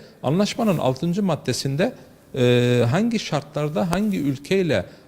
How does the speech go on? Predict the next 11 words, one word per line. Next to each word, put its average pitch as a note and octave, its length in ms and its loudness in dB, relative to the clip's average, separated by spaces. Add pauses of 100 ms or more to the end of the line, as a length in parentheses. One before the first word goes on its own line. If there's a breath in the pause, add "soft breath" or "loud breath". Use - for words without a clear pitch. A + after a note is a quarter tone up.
(160)
e, A#2+ 420 2
bilgilerin D#3+ 500 0
paylaşılacağı D#3 760 -2
hususu D3+ 560 0
özel G3+ 380 2
bir G3+ 80 -2
anlaşmaya D#3 640 -2
tabi E3+ 360 0
olduğu F3 340 0
açıkça - 440 -2
belirtilmiş. F2 540 -4